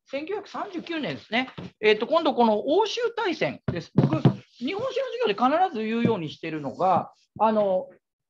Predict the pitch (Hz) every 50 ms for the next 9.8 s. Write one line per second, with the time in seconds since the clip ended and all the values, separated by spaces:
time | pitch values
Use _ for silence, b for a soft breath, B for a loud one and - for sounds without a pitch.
0 | _ - 277 294 466 554 539 233 185 220 262 302 - - - 480 - 381 381 403
1 | 403 415 403 370 262 269 208 185 185 202 220 196 175 170 214 254 294 403 392 294
2 | 233 269 262 269 269 262 254 262 254 240 196 - 160 143 143 156 175 180 170 139
3 | 120 - - _ - - 165 147 - 190 185 151 151 165 185 151 151 147 160 165
4 | 151 _ - 120 - - b b b b b - 208 202 202 - 190 185 185 185
5 | 202 233 381 466 539 571 554 571 571 - 240 175 147 127 - 156 170 170 170 160
6 | - 185 - 180 160 185 175 175 185 175 175 156 135 - - - 233 269 b b
7 | b b b b - 214 208 202 202 - 202 196 - 392 440 508 - 480 440 480
8 | 440 - 427 415 359 - - - 415 427 - 508 554 523 554 - 539 587 554 440
9 | - - 208 180 156 147 139 131 - - - - 208 180 170 -